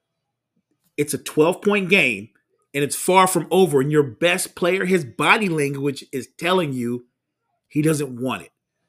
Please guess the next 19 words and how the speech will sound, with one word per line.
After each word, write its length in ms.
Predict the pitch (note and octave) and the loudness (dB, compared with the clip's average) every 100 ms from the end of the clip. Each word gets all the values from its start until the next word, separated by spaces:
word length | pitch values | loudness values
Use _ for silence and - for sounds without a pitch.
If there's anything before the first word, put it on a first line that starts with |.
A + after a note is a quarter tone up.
| _ _ _ | _ _ _
So 380 | - A#2+ A#2 A#2 _ _ _ _ | -10 -6 -6 -8 _ _ _ _
you're 140 | C#3+ | -2
gonna 140 | E3 F3 | 0 0
have 100 | - | 0
to 60 | |
live 360 | C#3+ D3+ F3+ D3+ | 2 4 2 2
with 220 | C#3+ G#2 _ _ | -2 -4 _ _
Jaylen 420 | C#3 E3 E3+ E3 | 2 4 6 2
Brown, 280 | C#3 E3+ D#3 | 2 0 2
who 180 | D3 A3+ | 4 6
has 300 | G3+ A#3+ A3+ | 6 2 2
been 240 | F#3+ G#3+ | 4 4
terrific 560 | - F3+ E3 B3 A3 - | 4 0 4 2 2 -2
at 140 | A#2+ | -4
times, 340 | - C3 B2 - _ _ _ | -6 -6 -6 -10 _ _ _
but 260 | F#3 D#3 C#3 | -2 -2 -2
when 160 | A#3+ | 0
he 260 | B3+ C4 B3+ | 2 2 0
over-penetrates, 1300 | F#3+ B3+ A3+ A3+ G3+ F#3 F#3 - A#3+ G#3 - B2+ G#2+ | 6 6 8 2 2 -6 -10 0 2 2 0 -4 -6